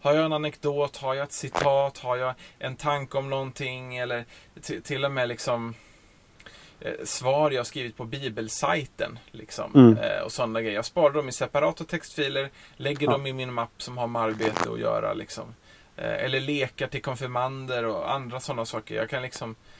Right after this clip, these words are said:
Speaker 1: ja, jag lägger bara det som egna små textfiler i den mappen, liksom.
Speaker 2: Mm.
Speaker 1: Eh, och, och det bygger ju på sig efterhand, så det blir ju, det blir ju en del filer till slut, liksom.
Speaker 2: Ja.
Speaker 1: Jag är inte
Speaker 2: Men
Speaker 1: ex-
Speaker 2: ingenting är så lite så att det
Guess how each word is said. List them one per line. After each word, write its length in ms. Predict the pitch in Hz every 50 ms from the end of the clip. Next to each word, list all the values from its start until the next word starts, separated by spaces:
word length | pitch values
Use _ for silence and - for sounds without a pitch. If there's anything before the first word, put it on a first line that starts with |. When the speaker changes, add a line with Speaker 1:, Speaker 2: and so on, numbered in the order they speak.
| - - -
Speaker 1:
ja, 180 | - 123 117 104 -
jag 120 | - 143 156
lägger 240 | 156 147 151 160 160
bara 160 | 147 147 131
det 140 | 123 120 120
som 180 | - 147 151
egna 300 | 151 180 175 165 170 165
små 180 | - - 139 127
textfiler 640 | - - 127 - - - - 117 113 120 123 123 113
i 80 | 110
den 180 | 107 87 82 104
mappen, 340 | 107 120 - - - - - -
liksom. 240 | - - - - - - - - - - -
Speaker 2:
Mm. 180 | 139 120 107 - 107 -
Speaker 1:
Eh, 600 | - - 113 110 110 107 107 104 - 90 85 90
och, 240 | 120 120 110 110 - 117
och 80 | 135
det 120 | 131 135 139
bygger 260 | 151 196 185 185 208
ju 80 | 180
på 220 | - - 185 202 202
sig 140 | - 165 139
efterhand, 500 | - - 160 151 185 170 117 92 - -
så 100 | - 135
det 100 | 135 135
blir 240 | 123 131 160 - 214
ju, 220 | 202 160 127 -
det 120 | - - 120
blir 160 | 120 143 170
ju 120 | 196 202 190
en 100 | 156 -
del 260 | 113 107 90 87 -
filer 500 | - - - - - - - - - -
till 160 | - - -
slut, 240 | - - - 123 - - -
liksom. 240 | - - - - 147
Speaker 2:
Ja. 140 | 123 113 113 - - - - - - - -
Speaker 1:
Jag 120 | 127 131 143
är 40 |
inte 100 | 170 175
Speaker 2:
Men 80 | 151 151
Speaker 1:
ex- 120 | 180 -
Speaker 2:
ingenting 640 | 190 196 196 185 175 170 - - - 180 151 135 151
är 140 | 156 151 147
så 200 | 139 - 151 143
lite 420 | 135 135 143 147 151 - - 120
så 80 | 107 123
att 60 | 110
det 60 | 120